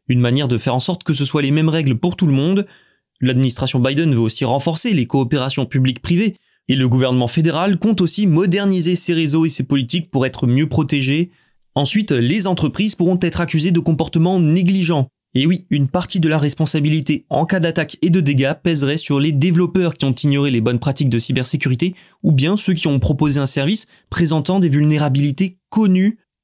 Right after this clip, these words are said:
Avec tout ce qu'on vient de dire, il est donc clair que les entreprises technologiques auront bien plus de responsabilités.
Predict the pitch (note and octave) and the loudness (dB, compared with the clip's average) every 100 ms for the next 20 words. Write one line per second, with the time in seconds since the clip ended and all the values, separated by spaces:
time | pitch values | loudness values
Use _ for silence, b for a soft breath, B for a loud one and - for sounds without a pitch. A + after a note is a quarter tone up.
0 | - B2 B2 - C3 - C3 C3 C#3+ C3 | -2 -2 -2 -2 -2 0 0 0 0 0
1 | F#3+ G3+ D#3+ D#3+ E3 E3+ D#3 - F3 E3+ | 0 0 0 0 2 0 -2 -6 -2 0
2 | F#3 - E3+ D3 C#3 C3+ C#3+ C#3 - - | 0 0 -2 0 0 0 -2 -4 -2 0
3 | C#3+ C#3+ F3+ - C#3+ D3+ F3 B2+ C3+ D#3+ | 0 0 -2 -2 0 2 2 2 2 2
4 | G#3 G#3 F#3+ F#3 E3+ E3 - D#3 C3+ C3+ | 0 0 0 2 2 0 0 0 0 0
5 | B2 B2+ D#3 | 0 -2 -2